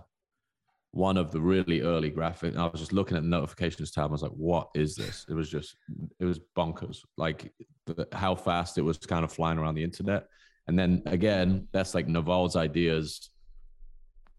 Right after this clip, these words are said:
playing out before my eyes, essentially. It's like, you've done this one graphic, which, you know, maybe took a couple hours to think of and fifteen minutes to produce. And now it's, you know, a million people have seen it.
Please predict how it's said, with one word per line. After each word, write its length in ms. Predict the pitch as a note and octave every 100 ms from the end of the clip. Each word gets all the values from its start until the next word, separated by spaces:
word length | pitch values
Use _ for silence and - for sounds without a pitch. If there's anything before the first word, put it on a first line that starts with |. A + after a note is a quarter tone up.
| _ -
playing 460 | G#2 F#2 F2 E2+
out 300 | E2+ E2 D2+
before 340 | D#2+ - F2 E2
my 200 | D#2+ E2
eyes, 360 | D#2+ D#2 D2+
essentially. 560 | D2+ - D2+ D2 - D2+
It's 180 | C#2+ -
like, 240 | D2+ -
you've 180 | D#2+ -
done 200 | F2+ F2
this 180 | D#2+ -
one 540 | E2 E2+ E2 E2 E2 - _ _ _ _ -
graphic, 580 | D#2+ D#2+ - F#2+ G2+ -
which, 200 | D#2+ -
you 80 | D#2+
know, 100 | D2+
maybe 300 | E2+ F2 E2+
took 280 | F2+ E2 -
a 580 | - - - - - _
couple 240 | G2+ - F#2
hours 340 | F2+ E2+ D#2+
to 100 | E2
think 280 | - F2+ F#2+
of 160 | F#2+
and 140 | F2 E2 - -
fifteen 420 | - F#2 - E2 E2
minutes 300 | E2 D#2+ -
to 100 | D#2
produce. 640 | D#2+ - E2+ A#2+ - - -
And 200 | D#2 D#2+
now 480 | F2+ F2+ E2+ E2+ D#2
it's, 340 | C#2+ - - -
you 60 |
know, 100 | C#2+
a 20 |
million 340 | D#2 E2+ D#2 D#2
people 300 | E2+ D2+ E2
have 80 | -
seen 260 | F2+ F2+
it. 160 | F#2+